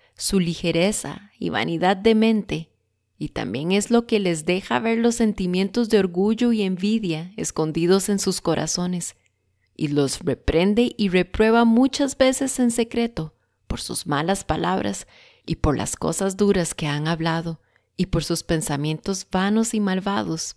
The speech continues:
por lo cual se enciende un fuego en ustedes secretamente, que hace que algunas veces se avergüencen.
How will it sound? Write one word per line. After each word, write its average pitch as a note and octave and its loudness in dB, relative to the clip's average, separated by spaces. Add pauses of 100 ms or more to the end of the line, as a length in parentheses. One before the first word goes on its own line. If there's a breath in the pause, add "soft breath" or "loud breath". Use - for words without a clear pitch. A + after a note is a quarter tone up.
(120)
por - -4
lo C#3+ -2
cual C#3+ 2
se D3+ -2
enciende D#3 0
un F#3 2
fuego F#3+ 0
en F#3 0
ustedes F3+ -2
secretamente, F3+ -2 (460 soft breath)
que - -10
hace - -2
que G3 0
algunas F#3+ 2
veces G3 -2
se F#3 -4
avergüencen. F3 -4